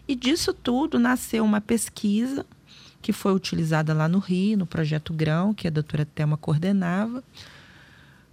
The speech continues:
Mas o resultado dessas pesquisas também foram a base científica, a base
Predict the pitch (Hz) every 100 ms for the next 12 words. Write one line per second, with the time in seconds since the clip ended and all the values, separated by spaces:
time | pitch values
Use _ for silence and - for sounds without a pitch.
0 | - _ 269 277 277 294 320 - - -
1 | - 240 247 254 240 240 - 196 208 202
2 | 196 208 202 - 214 - - 220 233 247
3 | 247 254 247 226 233 247 240 254 233 208
4 | 226 269 233 214 - 196 190 - - 190
5 | 196 - 165 175 190 -